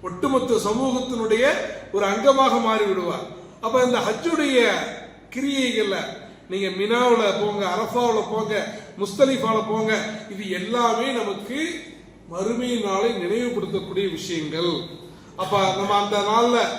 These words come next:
எவ்வளவு பெரிய ஒரு ஃபைவ் ஸ்டார் ஹோட்டல் மாதிரி வீடு இருந்தா கூட, அன்னைக்கு அந்த அரஃபா வெளியில, வெட்ட வெளியில நாம் தங்கி இருக்கும் போது, உண்மையிலே ஒரு முஸ்லீமுக்கு அவருடைய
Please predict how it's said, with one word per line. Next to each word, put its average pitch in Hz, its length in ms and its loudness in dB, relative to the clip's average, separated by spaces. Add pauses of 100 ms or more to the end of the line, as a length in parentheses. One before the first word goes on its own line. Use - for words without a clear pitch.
(240)
எவ்வளவு 240 420 6
பெரிய 214 360 0
ஒரு 190 280 -2
ஃபைவ் 202 140 0
ஸ்டார் 240 320 0
ஹோட்டல் 226 320 0
மாதிரி 233 160 -4
வீடு 214 260 -6
இருந்தா 185 280 -6 (100)
கூட, 226 380 -6 (360)
அன்னைக்கு 196 360 0
அந்த 175 140 -2
அரஃபா 208 400 2
வெளியில, 202 520 2 (420)
வெட்ட 196 340 6
வெளியில 233 380 4
நாம் 208 240 0
தங்கி 214 260 -4
இருக்கும் 220 420 -4
போது, 190 380 0 (380)
உண்மையிலே 196 480 2
ஒரு 196 200 2
முஸ்லீமுக்கு 185 840 -4 (280)
அவருடைய 175 460 -2